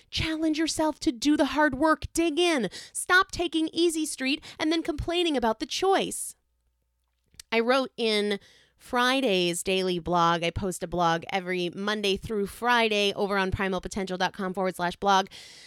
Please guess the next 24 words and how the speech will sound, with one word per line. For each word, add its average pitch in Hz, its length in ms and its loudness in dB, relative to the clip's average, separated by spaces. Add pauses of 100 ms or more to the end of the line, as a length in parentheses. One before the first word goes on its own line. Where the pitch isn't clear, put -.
(100)
Just 453 180 -4
my 339 120 0
random 240 440 0
musings. 214 560 0
I 190 120 0
also 190 280 0
post 190 320 -4
my 190 120 -4
daily 180 260 -4
workouts 262 560 0
and 196 100 -4
what 175 120 0
I 170 240 -4
eat 285 240 -4
every 247 260 -4
day, 233 140 -2
Monday 226 240 -2
through 226 160 -8
Friday. 220 500 2 (580)
Uh, 220 360 4
and 220 200 -2 (240)
Friday's 277 640 0
blog 170 520 0 (640)
was 233 480 4